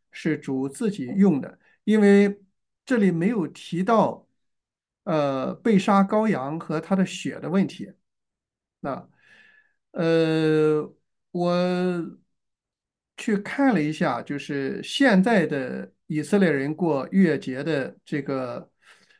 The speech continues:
呃，这个过法啊，他们非常看重，呃，除酵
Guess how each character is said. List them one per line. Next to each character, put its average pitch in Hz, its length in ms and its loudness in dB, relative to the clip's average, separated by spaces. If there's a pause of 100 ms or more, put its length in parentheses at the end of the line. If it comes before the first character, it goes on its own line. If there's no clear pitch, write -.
(320)
呃， 123 960 -6
这 - 120 -8
个 143 140 -6
过 254 240 6
法 - 240 -4
啊， 127 320 -8 (1200)
他 - 120 -2
们 220 140 4
非 302 180 4
常 220 200 2
看 220 280 2
重， 190 380 0 (640)
呃， 135 300 -8
除 - 240 0
酵 220 360 4